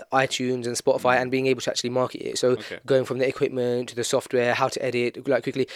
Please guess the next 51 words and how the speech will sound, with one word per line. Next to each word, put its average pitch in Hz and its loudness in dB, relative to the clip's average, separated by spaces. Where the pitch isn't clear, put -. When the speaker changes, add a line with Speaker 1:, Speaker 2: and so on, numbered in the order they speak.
Speaker 1:
And 123 0
Speaker 2:
Mm. - -4
Speaker 1:
so 151 6
it 156 8
was, 151 4
like, 151 4
an 160 2
eight-hour 147 8
day. 123 4
But 170 10
the, 170 4
the 151 2
beau-, 220 0
the, 170 4
the 156 0
thing 240 2
that 226 6
I 196 10
find 160 4
fun 139 4
in 127 0
it 127 0
is 135 2
not 180 6
actually, 160 2
like, 135 4
the 131 6
workshop, 147 8
but 139 4
it's 143 4
the 139 6
idea, 143 8
again, 139 6
like 127 2
I 135 -8
said, 131 6
of, 131 4
of, 123 -4
of, 139 -2
of 127 -2
being 156 6
around 143 4
people 143 2
and, 135 6
and 131 -2
putting 185 2
on 170 4
something 147 -2
where 135 8
they 135 4
feel, 135 2